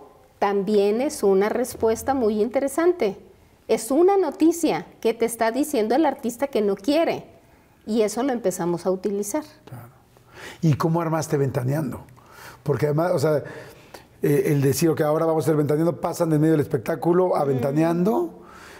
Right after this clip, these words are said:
Speaker 2: pero ese primer
Speaker 1: En esa
Speaker 2: crew,
Speaker 1: época
Speaker 2: ese primer, ese, ese primer grupo de, pues, a la gente que tenías a tu equipo era fantástico.
Speaker 1: Claro, fíjate que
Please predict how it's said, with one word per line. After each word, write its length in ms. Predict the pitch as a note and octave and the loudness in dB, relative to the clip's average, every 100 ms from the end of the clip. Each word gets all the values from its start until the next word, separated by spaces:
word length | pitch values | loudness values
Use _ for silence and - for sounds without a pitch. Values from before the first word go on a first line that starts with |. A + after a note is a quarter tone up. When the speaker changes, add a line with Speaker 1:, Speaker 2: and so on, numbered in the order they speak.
| - | -6
Speaker 2:
pero 320 | D3 D3 C#3+ - - - | 0 0 0 -8 -6 0
ese 320 | E3 - A3+ | 0 0 -2
primer 1080 | - D#3+ D3+ D3+ E3+ F3 F3+ E3+ G#2+ - - - - - - | -2 0 2 4 4 4 2 0 -2 -14 -20 -20 -20 -20 -4
Speaker 1:
En 160 | G#3+ A#3+ | 0 0
esa 240 | C4+ D#4 | 0 0
Speaker 2:
crew, 340 | F3 F3+ G#3+ F#3+ | 2 2 2 2
Speaker 1:
época 140 | D3+ | 2
Speaker 2:
ese 120 | C#3+ | 0
primer, 320 | C#3 D#3+ D#3+ E3 | 0 2 2 2
ese, 200 | D#3 F3 | 2 2
ese 140 | D3+ | 0
primer 320 | C#3 D3+ D#3 | 0 2 2
grupo 380 | D3 D#3+ C#3+ E3+ | 4 2 2 2
de, 460 | D3+ C#3 C3 - - - - - | 4 4 4 0 -12 -16 -20 -4
pues, 140 | D#3 C#3+ | 0 2
a 60 | |
la 80 | C#3 | 0
gente 260 | - G3+ F#3+ | -2 -2 0
que 80 | |
tenías 180 | D#3 E3+ | 2 2
a 60 | - | 2
tu 80 | C#3+ | -2
equipo 520 | - E3 - G3 F3 | 0 -2 2 2 2
era 180 | C#3+ A#2 | 0 -4
fantástico. 840 | - G2 D#3+ A3 - C#3 - - | -8 -6 -6 -4 -6 -8 -12 -4
Speaker 1:
Claro, 400 | F#3+ A3 A3+ C4+ - | -2 0 0 -4 -6
fíjate 400 | A#3 C4 C4 C4 | -2 -2 -2 -2
que 400 | A3 A3 - | 2 2 -2